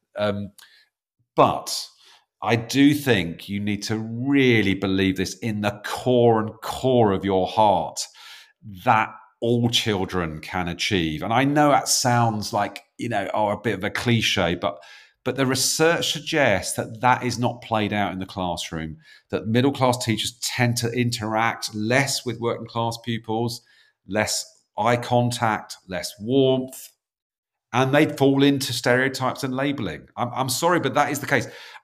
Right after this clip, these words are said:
I hesitate with all this 'cause what I don't want teachers to feel like is they're being to blame. I think these are just human traits that we need to reflect on. And you have to put into context the, that schools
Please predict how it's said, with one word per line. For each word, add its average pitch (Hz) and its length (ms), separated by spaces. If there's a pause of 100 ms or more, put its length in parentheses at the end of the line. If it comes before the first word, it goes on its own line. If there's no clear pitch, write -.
(360)
I 151 120
hesitate 190 580
with 107 120
all 98 100
this 95 160
'cause 120 160
what 131 200
I 135 40
don't 151 460
want 123 420
teachers 120 400
to 107 80
feel 123 340
like 92 240
is 101 120
they're 107 200
being 104 220
to - 100
blame. 95 220
I 110 80
think 123 220
these 120 220
are 110 100
just 110 380
human 123 360
traits - 720 (560)
that 117 120
we 120 100
need 117 160
to 113 100
reflect 143 460
on. 76 200 (300)
And 139 140
you 156 140
have 165 540
to 147 80
put - 380
into 107 160
context 104 640
the, 104 180 (180)
that - 180
schools 107 720